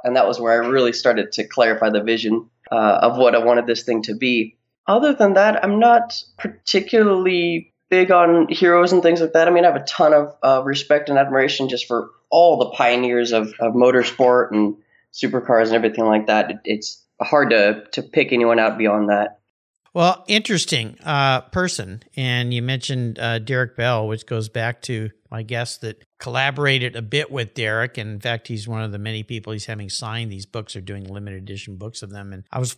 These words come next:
Speaker 2: fortunate enough to meet Derek Bell. He was here in the state of Washington as part of a Porsche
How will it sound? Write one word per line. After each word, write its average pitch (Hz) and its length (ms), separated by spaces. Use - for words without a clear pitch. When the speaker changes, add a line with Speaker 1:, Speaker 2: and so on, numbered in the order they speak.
Speaker 2:
fortunate 320 320
enough 214 120
to 170 80
meet 180 260
Derek 143 300
Bell. 131 220
He 143 120
was 123 160
here 156 280
in 131 160
the 104 80
state 135 260
of 113 60
Washington 123 640
as 120 180
part 135 380
of 117 260
a 110 180
Porsche 151 640